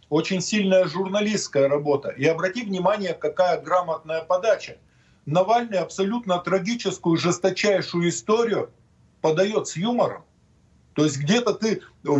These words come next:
ты вынужден улыбнуться. И это дорогого стоит. И то, что Алексей сохраняет мужество, и, э, я с ним разговаривал, он точно вернется в Россию. Это, ну,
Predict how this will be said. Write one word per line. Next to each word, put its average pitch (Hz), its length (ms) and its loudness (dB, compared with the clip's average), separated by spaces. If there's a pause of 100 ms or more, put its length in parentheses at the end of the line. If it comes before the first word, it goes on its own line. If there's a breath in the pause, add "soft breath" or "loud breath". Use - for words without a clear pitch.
(140)
ты 196 120 4
вынужден 208 480 2
улыбнуться. 220 760 0 (180)
И 196 220 2
это 208 420 2
дорогого 214 540 2
стоит. 233 480 -2
И 160 40 -2
то, 180 160 0
что - 180 -2
Алексей 170 360 0
сохраняет 160 640 0
мужество, 190 560 -2
и, 147 380 0 (260 loud breath)
э, 123 200 4
я 160 140 2
с 160 80 -8
ним 151 140 -2
разговаривал, 147 800 2
он 151 180 0 (480 soft breath)
точно 196 440 0
вернется 147 600 -4
в 135 60 -8
Россию. 185 640 -2
Это, 151 380 0 (140)
ну, 151 260 -2